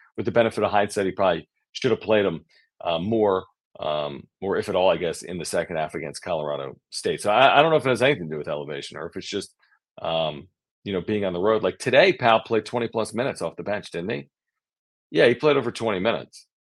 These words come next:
He had five rebounds. I thought he, he, he had some impactful moments on the glass, couple of assists.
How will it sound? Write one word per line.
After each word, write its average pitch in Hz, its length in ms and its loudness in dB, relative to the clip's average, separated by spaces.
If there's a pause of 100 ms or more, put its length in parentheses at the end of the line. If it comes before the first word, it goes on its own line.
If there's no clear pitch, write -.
(120)
He 117 60 -2
had 127 120 0
five 117 260 4
rebounds. 110 440 -2
I - 100 -4
thought 160 160 0
he, 120 160 -2 (100)
he, - 220 -16 (160)
he 127 280 -6
had 139 220 2
some 107 260 -6 (300)
impactful 117 680 2 (480)
moments 120 340 2
on 107 80 0
the 101 60 -6
glass, 95 380 0
couple 110 220 -2
of 95 100 -4
assists. 104 520 -6